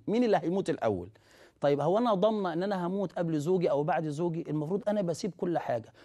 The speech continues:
طيب، أنا عندي بنات وفي ناس تانية هيخشوا في الموضوع وهيورثوا، أنتوا عارفين مين اللي هيقف جنب البنات بعد وفاتكم؟ يعني بعد وفاتها، وفاة جوزها، هي عارفة أولاد إخواتها دول هيقفوا مع بناتها ولا لأ؟ ما يمكن الولاد دول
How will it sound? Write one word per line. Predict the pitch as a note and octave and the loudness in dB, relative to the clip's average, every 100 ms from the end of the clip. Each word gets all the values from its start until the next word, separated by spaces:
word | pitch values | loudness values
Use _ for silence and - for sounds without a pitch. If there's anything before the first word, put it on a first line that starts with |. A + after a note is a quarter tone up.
| - | -6
طيب، | - - | -2 0
أنا | A3+ A3 | 0 2
عندي | A#3 G3+ | 2 2
بنات | F#3+ F#3 F3 D#3 | 2 0 -2 -4
وفي | D3+ G#3+ | -4 -2
ناس | G#3+ - | -2 -2
تانية | G#3+ G3+ | -2 2
هيخشوا | F3+ F3+ A3 G#3+ | 0 0 -2 -2
في | F#3+ | -2
الموضوع | F3 F3 F3 F#3+ | -2 -2 0 2
وهيورثوا، | F3 E3+ E3+ F#3 - - - - - | 2 2 0 -2 -4 -14 -14 -18 -2
أنتوا | E3 D#3+ | 0 2
عارفين | D3+ D3 - A3+ G#3 B2 - _ - | 2 0 0 -2 0 -2 -6 _ -6
مين | D3 F#3 A#3 | 0 4 4
اللي | F#3 D#3 | 4 4
هيقف | F3+ G3 | 4 2
جنب | C#3 F#3+ F3 | 0 -2 -2
البنات | D3 D3+ F#3 F3+ | -2 -2 -2 -4
بعد | D3+ F3 E3 | -2 0 0
وفاتكم؟ | D3 F3+ - F3+ - | 0 -2 -8 -12 -4
يعني | D3 C3 D3 | -2 0 0
بعد | G3+ G3 | 0 2
وفاتها، | E3 - E3 - G2+ C3+ | 2 2 -4 -6 -10 -2
وفاة | C3+ - | -2 0
جوزها، | E3 D#3+ E3 B2+ A2 - - | 0 0 0 -4 -14 -20 -8
هي | - E3+ | 0 2
عارفة | D#3+ B3 - | 4 2 2
أولاد | F#3 G#3 | 0 0
إخواتها | G3+ F#3+ G#3+ F3+ D#3+ | -2 -2 -4 -4 -4
دول | F#3+ D#3+ B2+ | 0 0 0
هيقفوا | E3 G#3+ D#3 F3 | 0 -2 -2 -6
مع | C#3 | -4
بناتها | D3 F#3+ - | -4 -4 -6
ولا | D#3+ D3 | -4 -4
لأ؟ | F3 F3+ - - - | -4 -6 -10 -18 -6
ما | A#2 | 0
يمكن | F3+ G3+ E3 | 0 0 0
الولاد | D#3+ D3+ F3 E3+ | 0 0 0 -2
دول | D3 F3 E3+ | 0 0 0